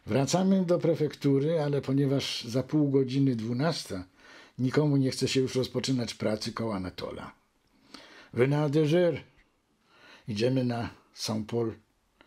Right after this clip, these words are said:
na obiad i o drugiej wracamy. Siadamy przy biurku jakiegoś innego idioty i ten zaczyna do-, wspisywać normalny protokół. Całkiem źle. Dyktuję mu do protokołu całe moje misternie ułożone opowiadanie.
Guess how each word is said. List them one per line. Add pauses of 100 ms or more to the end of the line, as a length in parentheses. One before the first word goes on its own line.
(340)
na
obiad
i
o
drugiej
wracamy. (880)
Siadamy
przy
biurku
jakiegoś (180)
innego
idioty (680)
i
ten
zaczyna
do-,
wspisywać (280)
normalny
protokół. (220)
Całkiem
źle. (760)
Dyktuję
mu
do
protokołu
całe
moje
misternie
ułożone
opowiadanie.